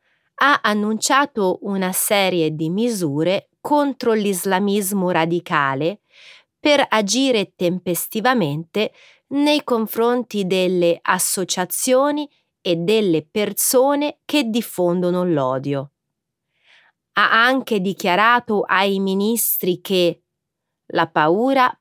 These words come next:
passerà sul fronte opposto. Gli estremisti non dormiranno sonni tranquilli in Francia. Le autorità francesi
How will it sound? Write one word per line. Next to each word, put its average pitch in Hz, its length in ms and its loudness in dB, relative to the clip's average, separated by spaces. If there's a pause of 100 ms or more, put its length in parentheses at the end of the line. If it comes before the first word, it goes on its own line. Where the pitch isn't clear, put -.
passerà 190 600 2
sul 185 380 -2
fronte 226 760 0
opposto. 147 960 -4 (680)
Gli 240 400 0
estremisti 202 1160 -2
non 156 360 0
dormiranno 185 960 0
sonni 190 600 -2
tranquilli 156 1040 -2
in 151 220 -4
Francia. 143 800 -4 (1300)
Le 202 280 2
autorità 170 600 0
francesi 175 1000 0